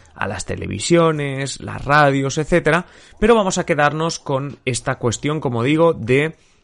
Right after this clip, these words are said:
las tres patas, ¿no? Lo, la gente que compraba el periódico, los suscriptores y la publicidad.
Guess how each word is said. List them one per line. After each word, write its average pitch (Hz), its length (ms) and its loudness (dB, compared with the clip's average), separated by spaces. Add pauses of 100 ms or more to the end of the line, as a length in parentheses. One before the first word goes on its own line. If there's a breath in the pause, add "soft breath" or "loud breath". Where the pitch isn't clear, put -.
(260)
las 120 240 2
tres 101 160 -4
patas, - 320 -12
¿no? 170 180 -2
Lo, 98 520 0
la - 120 -10
gente 113 280 -2
que 104 60 -8
compraba 104 360 4
el 101 80 0
periódico, 202 680 0 (300)
los 95 420 -4
suscriptores 156 800 0 (240)
y 127 80 -4
la 120 180 0
publicidad. - 520 -6